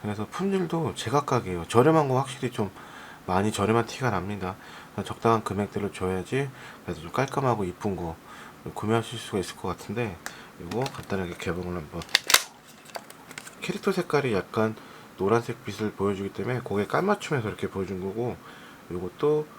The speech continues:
캐릭터에 따라서 색상이 각기 좀 다릅니다. 얘를 이제 스마트폰 뒷면에다가 이렇게 부착을 해서 사용해주면 됩니다. 요, 밀 수 있도록 이렇게 모양이 되어 있고요. 테이핑을 이렇게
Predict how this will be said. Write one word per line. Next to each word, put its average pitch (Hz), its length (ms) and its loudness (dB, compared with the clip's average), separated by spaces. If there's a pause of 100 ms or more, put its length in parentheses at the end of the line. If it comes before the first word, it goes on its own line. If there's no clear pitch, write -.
(140)
캐릭터에 165 440 0
따라서 147 460 2
색상이 151 480 0
각기 - 300 -6
좀 - 160 -8
다릅니다. 92 480 -4 (480)
얘를 101 380 2
이제 101 120 -2
스마트폰 151 440 0
뒷면에다가 101 720 0 (500)
이렇게 127 480 -4 (640)
부착을 113 380 0
해서 95 300 0 (500)
사용해주면 113 500 2
됩니다. 95 420 -4 (500)
요, 80 260 -6 (140)
밀 98 180 0
수 - 300 -4
있도록 85 460 -2
이렇게 - 260 -12
모양이 92 300 0
되어 90 180 0
있고요. 104 400 -2 (420)
테이핑을 135 460 -4
이렇게 98 640 -2